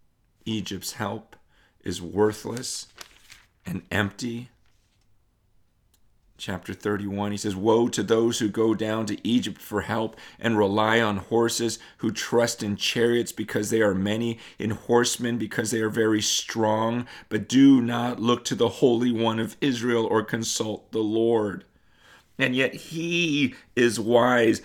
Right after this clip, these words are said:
and brings disaster. He does not call back his words, but will rise against the house of the evildoers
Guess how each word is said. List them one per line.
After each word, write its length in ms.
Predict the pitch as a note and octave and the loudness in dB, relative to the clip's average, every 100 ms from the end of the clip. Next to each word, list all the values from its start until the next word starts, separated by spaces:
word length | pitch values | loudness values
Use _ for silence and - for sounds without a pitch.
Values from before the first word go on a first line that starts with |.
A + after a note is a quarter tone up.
| - | -10
and 200 | - A#2+ | -6 -4
brings 440 | G#2 A#2+ A2+ A2+ G2+ | 0 4 4 2 -2
disaster. 840 | A2 G2+ G#2 G2+ G2 - G#2 F2+ - - | -2 0 2 2 0 -2 0 -2 -4 -20
He 440 | - D#3 D3 D3+ | -6 0 2 2
does 200 | C#3 C#3+ | 0 0
not 280 | C#3 C#3+ - | 0 0 -2
call 260 | - B2+ A#2 | -2 0 0
back 440 | A2+ B2 D3 - | 4 6 4 4
his 260 | D3 A#2+ G#2 | 2 2 2
words, 300 | A2+ G#2+ - | 2 2 0
but 180 | A2 | -4
will 180 | A2+ A#2+ | 0 0
rise 720 | G2 G2+ B2+ D3 D3+ C#3 - | 0 -2 2 4 4 4 0
against 480 | A2+ G#2 A#2 A2+ - | -4 -2 -4 -4 -6
the 80 | G2+ | -6
house 420 | A2 A2 G#2 - | -2 -2 -2 -4
of 140 | G2+ | -4
the 80 | G2 | -4
evildoers 760 | F#2 G#2+ G#2 F#2+ G2+ G2 F#2+ | -4 -2 -2 0 0 2 0